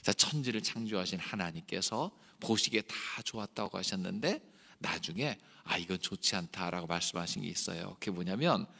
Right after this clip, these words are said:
사람이 혼자 사는 게 좋지 않다. "돕는 배필을 지으리라."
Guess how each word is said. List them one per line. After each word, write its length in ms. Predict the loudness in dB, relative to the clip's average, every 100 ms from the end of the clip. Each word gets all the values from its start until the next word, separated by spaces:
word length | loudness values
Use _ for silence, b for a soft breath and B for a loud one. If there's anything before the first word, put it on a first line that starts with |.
| B B
사람이 520 | 0 0 0 0 2 0
혼자 440 | -2 -4 -2 -2
사는 240 | -2 -2 -2
게 100 | 0
좋지 360 | 0 0 0
않다. 560 | 0 -6 -8 -8 -8 -10 -16 b b b
"돕는 440 | 2 4 4 2
배필을 420 | 0 -4 -2 -4 0
지으리라." 640 | 0 0 -4 -4 -6 -8